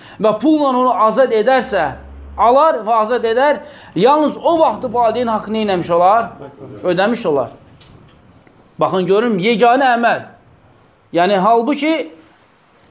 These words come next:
bu yükün də bəlkə də mümkün deyil. Yəni, kiminsə valideyni əsir tutsun ki, sən gedib ona azı pul toplayasan, istədikləri pulu verəsən və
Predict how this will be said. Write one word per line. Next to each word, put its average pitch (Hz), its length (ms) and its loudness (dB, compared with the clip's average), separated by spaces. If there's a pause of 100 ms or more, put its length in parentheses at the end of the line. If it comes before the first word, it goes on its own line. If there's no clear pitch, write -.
(300)
bu 254 160 2
yükün 277 340 2
də 294 200 4
bəlkə 330 280 2
də 294 120 -2
mümkün 269 460 -4
deyil. 220 360 2 (140)
Yəni, 185 200 0
kiminsə 226 460 0
valideyni 208 480 2
əsir 208 240 -6
tutsun - 260 -8
ki, - 80 -6
sən 214 160 -2
gedib 190 200 0
ona 185 240 2
azı 170 160 -4
pul 214 280 -8
toplayasan, 220 640 -2
istədikləri 220 720 0
pulu 220 220 -4
verəsən 269 560 2 (300)
və 208 100 4